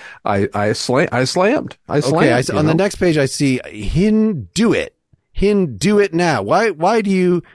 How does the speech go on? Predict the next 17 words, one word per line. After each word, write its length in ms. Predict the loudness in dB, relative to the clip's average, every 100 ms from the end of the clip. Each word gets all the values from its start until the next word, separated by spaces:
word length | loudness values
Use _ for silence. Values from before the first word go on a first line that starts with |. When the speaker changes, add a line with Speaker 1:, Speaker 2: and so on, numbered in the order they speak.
| _
Speaker 2:
include 380 | -14 -6 0 2
the 80 | 2
word 200 | 2 2
Hindu? 720 | 2 2 2 2 0 -2 -4 -8 _ _ _ _
It 160 | -4 -2
just 180 | 0 0
seems, 260 | 0 0
like, 280 | 0 -2 -2
needlessly 560 | -6 -2 0 0 -2 -2
provocative. 760 | 0 -2 -2 -4 -12 -14 -18 -20 _ _ _ _ _ _ _ -2
Speaker 1:
Well, 380 | 2 2 0 _ _ _ _ _ _ _
we 880 | -4 2 4 4 2 2 0 0 -4 _ -20
want 640 | -8 -4 0 0 -2 -8
to, 580 | -6 -4 -2 -4 -6 -8 -12 _ _ _ _ -8
our 160 | -6 -4
fearless 440 | -4 -2 -4 -4
leader 400 | -4 -4 -4 -8